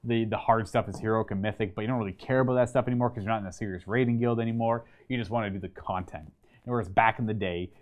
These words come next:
if you wanted to do the content, there was only really one difficulty. And then it was, like, forty man. And then they made it twenty-five man. And then they released ten man dungeons.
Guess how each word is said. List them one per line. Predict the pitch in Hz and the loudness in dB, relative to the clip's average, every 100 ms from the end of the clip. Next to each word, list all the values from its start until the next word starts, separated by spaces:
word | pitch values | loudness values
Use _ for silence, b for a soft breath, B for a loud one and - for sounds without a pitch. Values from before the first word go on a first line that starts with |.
| b | b
if | 101 | -8
you | 101 | -4
wanted | 98 113 120 117 | 2 4 4 0
to | |
do | 110 117 | 0 0
the | 107 | -2
content, | - 104 92 - | -2 -4 -4 -10
there | 85 | -10
was | 92 | -8
only | 107 104 | -6 -6
really | 90 101 92 | -4 -4 -4
one | 92 95 | -2 -2
difficulty. | 90 92 90 82 85 87 - b - | -4 -6 -8 -8 -8 -12 -12 b -6
And | 117 | 0
then | 117 110 110 | 2 2 2
it | 120 | -4
was, | |
like, | 101 92 | -4 -2
forty | - 185 | 4 4
man. | 113 78 - | 4 -4 -12
And | - 131 | -4 0
then | |
they | 135 | 2
made | 131 127 | 2 2
it | 117 | 0
twenty-five | - 120 156 160 110 | -2 0 6 6 6
man. | 101 92 | -2 -2
And | 107 | -2
then | 131 | -2
they | 120 | 0
released | 120 113 | -2 -4
ten | - 151 | -2 -2
man | 131 107 | 0 0
dungeons. | 110 104 90 90 | -2 -2 -4 -8